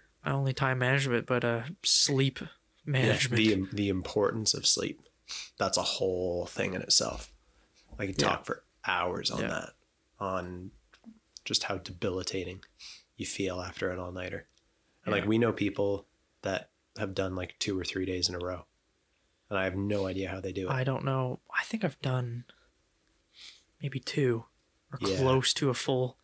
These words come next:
Speaker 1: forty-eight hours, like, hitting the forty-hour mark.
Speaker 2: Yeah, I
Speaker 1: And
Speaker 2: think the
Speaker 1: I just
Speaker 2: max I've
Speaker 1: felt
Speaker 2: done is forty-one or forty-two.
Speaker 1: Yeah, feeling that is, like, you actually feel
Speaker 2: It's
Speaker 1: like death.
Speaker 2: terrible.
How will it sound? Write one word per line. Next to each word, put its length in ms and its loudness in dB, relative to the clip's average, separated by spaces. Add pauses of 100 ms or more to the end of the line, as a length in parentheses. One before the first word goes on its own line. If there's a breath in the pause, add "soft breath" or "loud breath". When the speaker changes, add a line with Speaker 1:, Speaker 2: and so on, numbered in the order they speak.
(260 soft breath)
Speaker 1:
forty-eight 420 4
hours, 380 4
like, 220 -6 (640 soft breath)
hitting 320 2
the 60 0
forty-hour 580 4
mark. 480 -2 (160)
Speaker 2:
Yeah, 140 2
I 40 4
Speaker 1:
And 80 2
Speaker 2:
think 120 4
the 80 6
Speaker 1:
I 60 6
just 140 6
Speaker 2:
max 180 4
I've 80 6
Speaker 1:
felt 140 4
Speaker 2:
done 180 4
is 160 4
forty-one 540 0
or 40 -6
forty-two. 520 -4 (100)
Speaker 1:
Yeah, 180 -4
feeling 380 0
that 300 -2
is, 100 -8
like, 300 -4
you 100 -4
actually 280 -4
feel 140 -6
Speaker 2:
It's 140 2
Speaker 1:
like 100 2
death. 80 0
Speaker 2:
terrible. 400 0